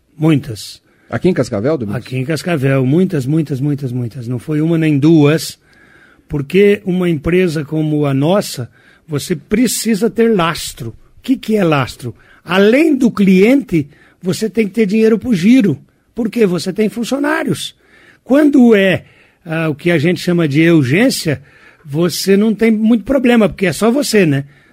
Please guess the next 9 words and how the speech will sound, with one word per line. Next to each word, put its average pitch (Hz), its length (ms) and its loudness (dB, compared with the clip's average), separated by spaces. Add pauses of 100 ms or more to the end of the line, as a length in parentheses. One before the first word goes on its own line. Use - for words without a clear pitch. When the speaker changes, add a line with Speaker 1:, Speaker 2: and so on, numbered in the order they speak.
Speaker 1:
Então, 233 200 -8
aquilo 247 360 0
que 220 120 -2
você 196 320 0
fizer 190 320 -2
tá 233 160 -6
dentro 196 320 -2
do 196 100 -6
teu 208 300 2